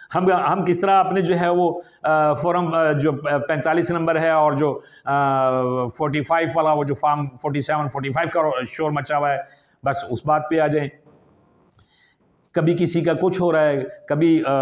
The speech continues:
जो है, अ, मियाँ साहब का आटा बेचा जा रहा है, अभी मियाँ साहब के नाम से एक वो कार्ड भी, कोई किसान कार्ड भी आ रहा है, मियाँ नवाज शरीफ साहब का। पैसा आवाम का, मौजें जनाब आपकी, नाम आपका।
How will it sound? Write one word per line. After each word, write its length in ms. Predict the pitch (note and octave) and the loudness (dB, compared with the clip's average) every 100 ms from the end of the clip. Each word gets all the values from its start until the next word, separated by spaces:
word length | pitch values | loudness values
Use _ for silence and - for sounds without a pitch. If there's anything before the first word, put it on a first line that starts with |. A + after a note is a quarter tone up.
| C3 B2 A#2 | 0 0 -2
जो 140 | C#3 | -2
है, 400 | C3+ C#3 C3 A2+ - - - - | -2 -2 -2 -6 -10 -20 -20 -6
अ, 140 | B2 B2+ | -4 0
मियाँ 220 | D3+ D#3+ | 0 0
साहब 300 | F3 D#3+ C#3+ | 0 0 0
का 120 | D#3 | 2
आटा 540 | C3+ C3+ A2 C#3 E3 D#3 | 4 2 2 0 0 0
बेचा 340 | D#3+ C#3+ D#3 | 0 0 0
जा 180 | D3 D3 | 0 0
रहा 140 | C#3+ | 0
है, 160 | C#3 A#2+ | 0 0
अभी 240 | C#3 D#3 | 0 0
मियाँ 240 | C#3+ D3 D3 | 0 0 -2
साहब 280 | D3+ C#3+ | -2 -2
के 80 | C#3+ | -2
नाम 220 | C#3 C#3+ | 0 0
से 140 | C#3 D3 | 0 -2
एक 80 | C3 | -2
वो 120 | B2+ | -2
कार्ड 280 | D#3 F3 F3+ | 0 2 2
भी, 120 | F3+ | 0
कोई 160 | D#3+ | 0
किसान 320 | D3+ D3 E3 D#3+ | -4 -4 -4 0
कार्ड 200 | D#3 D#3 | 0 2
भी 100 | D#3 | 0
आ 100 | C#3+ | 2
रहा 120 | C#3+ | 0
है, 60 | |
मियाँ 200 | C#3+ C#3+ | -2 -2
नवाज 200 | C3+ D3 | 0 -2
शरीफ 180 | D3+ D#3+ | 0 -2
साहब 200 | D3+ C#3 | -2 -2
का। 60 | C3+ - - _ _ _ - | -4 -6 -12 _ _ _ -2
पैसा 260 | E3 F3+ | 0 2
आवाम 340 | D#3+ E3 G3 G3 | 2 2 0 2
का, 420 | G#3+ C3+ - - _ _ _ _ _ - | 2 2 -2 -12 _ _ _ _ _ -6
मौजें 480 | C3 C3+ D#3 E3 G3+ | -2 0 2 2 2
जनाब 320 | E3+ E3 E3+ | 2 2 4
आपकी, 580 | F3 F3+ G3+ D3+ - _ _ _ _ _ _ _ _ | 2 2 0 -2 -4 _ _ _ _ _ _ _ _
नाम 380 | B2 C#3 E3 G3 | -2 0 2 4
आपका। 560 | E3+ D3+ - E3+ - | 4 2 2 0 0